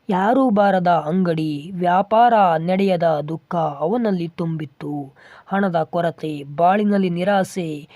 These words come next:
ಅಂಗಡಿ ಮುಚ್ಚುವ ಮಟ್ಟಕ್ಕೆ ಬಂದ ಸ್ಥಿತಿ ಅವನದಾಗಿತ್ತು. ಆಗ ವಿಕ್ರಮನು ಬಿದ್ದ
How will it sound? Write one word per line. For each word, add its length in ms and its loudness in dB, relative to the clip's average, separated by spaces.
ಅಂಗಡಿ 400 0
ಮುಚ್ಚುವ 480 0
ಮಟ್ಟಕ್ಕೆ 560 -4
ಬಂದ 360 -2
ಸ್ಥಿತಿ 440 -6
ಅವನದಾಗಿತ್ತು. 1120 -6
ಆಗ 280 -6
ವಿಕ್ರಮನು 920 0
ಬಿದ್ದ 340 0